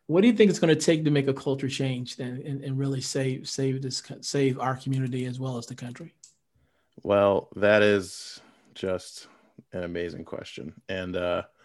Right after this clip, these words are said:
Speaker 2: I think, like you said, it's, it's kind of a multifaceted problem, which is re-, gonna require a multifaceted solution.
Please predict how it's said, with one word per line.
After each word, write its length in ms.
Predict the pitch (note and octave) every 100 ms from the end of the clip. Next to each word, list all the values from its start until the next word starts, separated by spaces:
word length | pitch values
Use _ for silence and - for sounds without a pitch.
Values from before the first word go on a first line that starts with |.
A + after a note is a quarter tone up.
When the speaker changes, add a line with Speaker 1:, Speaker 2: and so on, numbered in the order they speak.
| _ _ _ _ _ _
Speaker 2:
I 140 | G#2+
think, 400 | A2+ C3+ A#2+ - - _ _ - - -
like 220 | G#2 G2+
you 120 | G#2 G2
said, 300 | G#2+ G2+ G2
it's, 260 | F#2+ -
it's 220 | - G#2
kind 200 | - B2
of 80 | A#2
a 60 | G2+
multifaceted 1400 | G2 G2 G#2 G2 F2+ D#2 - - F#2 - - F2 D#2+ D2+ _ _ -
problem, 540 | F#2+ F#2+ G#2+ A#2 B2+ -
which 360 | - G2 - - G2 -
is 180 | F#2+ F2+
re-, 140 | F2+ -
gonna 180 | F#2+
require 420 | E2 - F#2+ F2 F2+
a 40 |
multifaceted 800 | F2 E2+ D#2+ - E2+ E2 C#2+ -
solution. 560 | - - - - -